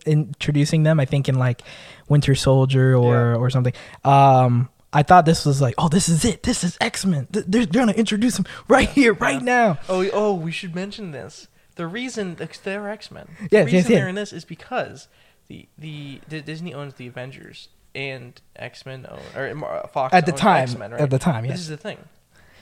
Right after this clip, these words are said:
Speaker 2: Scarlet Witch and Quicksilver were both on the Avengers at one point in the comics.
Speaker 1: Correct.
Speaker 2: Therefore, Marvel has claim to their, to, to, to
Speaker 1: Usage.
Speaker 2: to the unspecified characters, right?
Speaker 1: Uh,
Speaker 2: So
Speaker 1: correct.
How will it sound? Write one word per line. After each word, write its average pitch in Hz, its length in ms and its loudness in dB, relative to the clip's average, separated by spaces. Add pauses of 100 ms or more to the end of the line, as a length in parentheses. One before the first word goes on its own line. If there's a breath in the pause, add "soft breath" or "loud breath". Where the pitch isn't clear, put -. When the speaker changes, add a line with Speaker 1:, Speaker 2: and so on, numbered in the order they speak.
(100)
Speaker 2:
Scarlet 220 440 -8
Witch 131 440 -12 (140)
and 175 200 -10
Quicksilver 127 720 -14 (360)
were 139 100 -6
both 160 420 -4 (100)
on 151 200 -2
the 135 120 -8
Avengers 131 480 -10
at 104 80 -10
one 120 180 -10
point 101 360 -14
in 127 60 -16
the 131 80 -12
comics. - 480 -8
Speaker 1:
Correct. 135 460 -2
Speaker 2:
Therefore, 139 600 -6 (380)
Marvel 135 540 -6
has 127 420 -8 (120)
claim 151 300 -8
to - 140 -14
their, 123 440 -10 (240)
to, - 140 -12
to, 147 260 -8
to 165 60 -2
Speaker 1:
Usage. 160 800 0
Speaker 2:
to 170 100 -8
the 160 240 -6
unspecified 151 800 -4
characters, 127 720 -10
right? 127 360 -8
Speaker 1:
Uh, 151 120 0
Speaker 2:
So 139 360 0
Speaker 1:
correct. 139 500 0